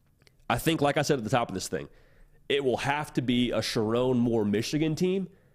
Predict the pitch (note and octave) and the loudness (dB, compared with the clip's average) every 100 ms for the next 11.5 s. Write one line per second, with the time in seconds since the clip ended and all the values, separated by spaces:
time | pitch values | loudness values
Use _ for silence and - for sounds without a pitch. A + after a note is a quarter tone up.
0 | _ _ - C#3 C3+ - F3 C#3+ C#3 D#3 | _ _ -2 0 0 2 2 2 0 2
1 | C3+ B2+ G#2+ - - G2+ A#2+ C#3+ C#3 A#2 | 2 2 0 -4 -10 -2 0 2 0 -2
2 | C3+ C3 A2+ G#2 G2 F#2 G2 G2 - G#2 | -2 0 0 0 -2 -2 -2 -4 -2 -2
3 | F#2+ - A#2+ G#2 - F#2+ - G2+ F#2+ F2+ | -2 -2 -2 -2 -2 -2 -2 -2 -2 -2
4 | F#2 - - - - - - - _ _ | -2 -4 -8 -18 -20 -20 -20 -20 _ _
5 | _ _ _ - A2+ B2 B2+ - C#3 D3 | _ _ _ -2 2 2 0 0 2 2
6 | C#3+ C3 B2+ G#2 A2+ C3 C3 A#2 B2 - | 2 4 4 2 0 2 2 2 0 0
7 | A#2+ A#2 C3+ B2 A2+ A#2+ - B2 C3+ A#2+ | -2 0 -2 0 -2 -2 -2 2 2 0
8 | - B2 B2+ B2+ A#2+ G#2+ - A#2+ - B2 | 0 2 2 0 0 -2 0 0 2 0
9 | - A#2+ D#3 E3 D3 - D#3 C#3+ A2 A2 | 0 2 2 0 -2 0 0 2 2 0
10 | A#2+ A2 A2+ - G2 - E3+ D#3 A#2 C#3 | 2 2 2 0 -4 -4 -2 0 2 2
11 | E3 G#2+ E2 - | 2 2 -2 -8